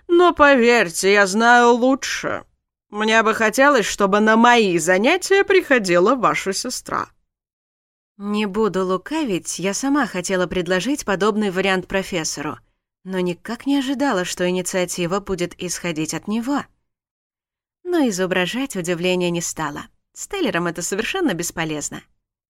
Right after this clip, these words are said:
Поэтому просто кивнула. «Хорошо, профессор. Правда, боюсь, это будет чревато.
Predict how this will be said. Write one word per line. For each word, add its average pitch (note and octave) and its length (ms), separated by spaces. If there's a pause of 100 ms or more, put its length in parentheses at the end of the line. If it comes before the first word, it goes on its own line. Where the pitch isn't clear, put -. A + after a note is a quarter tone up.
(120)
Поэтому G#3 400
просто - 340
кивнула. D3+ 480 (1400)
«Хорошо, G3+ 380
профессор. A#3 640 (280)
Правда, A#3 340
боюсь, A#3 440
это A#3 160
будет A3 300
чревато. A#3+ 680